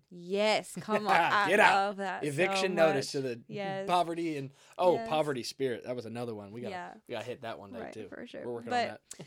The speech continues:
Speaker 2: that. <laughs>
Speaker 1: I, in my own life, I have dealt with this in friendships, in family ships, <laughs> family
Speaker 2: Family
Speaker 1: relationships.
Speaker 2: relationships, yeah.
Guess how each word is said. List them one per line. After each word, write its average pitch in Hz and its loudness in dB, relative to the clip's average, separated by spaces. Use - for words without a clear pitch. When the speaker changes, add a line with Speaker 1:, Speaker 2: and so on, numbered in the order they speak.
Speaker 2:
that. - -2
<laughs> - -18
Speaker 1:
I, 254 2
in 214 -4
my 254 0
own 208 -2
life, 180 -6
I 220 -2
have 226 -4
dealt 208 -6
with 202 -10
this 196 -10
in 185 -8
friendships, 226 -6
in 185 -12
family 233 -6
ships, - -12
<laughs> - -12
family 214 -6
Speaker 2:
Family - -6
Speaker 1:
relationships. 233 -2
Speaker 2:
relationships, 247 -6
yeah. 160 -4